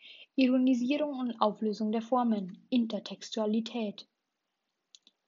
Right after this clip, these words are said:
Themen waren zwischenmenschliche Beziehungen, beziehungsweise sind halt jetzt, weil es ja modern ist, bla bla, zwischenmenschliche Beziehungen, Sinnverlust und Sinnsuche,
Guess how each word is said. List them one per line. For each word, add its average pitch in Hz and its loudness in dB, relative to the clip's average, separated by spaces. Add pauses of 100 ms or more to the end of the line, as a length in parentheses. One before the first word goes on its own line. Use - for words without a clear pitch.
(100)
Themen 220 0
waren 208 -2
zwischenmenschliche 214 -2
Beziehungen, 302 -4 (400)
beziehungsweise 196 -6
sind 226 2
halt 220 -2
jetzt, 214 -6
weil 196 -10
es 175 -18
ja 190 -12
modern 196 -6
ist, 226 -4
bla 202 -8
bla, 233 -6 (480)
zwischenmenschliche 220 0
Beziehungen, 269 -4
Sinnverlust 233 0
und 214 -2
Sinnsuche, 285 0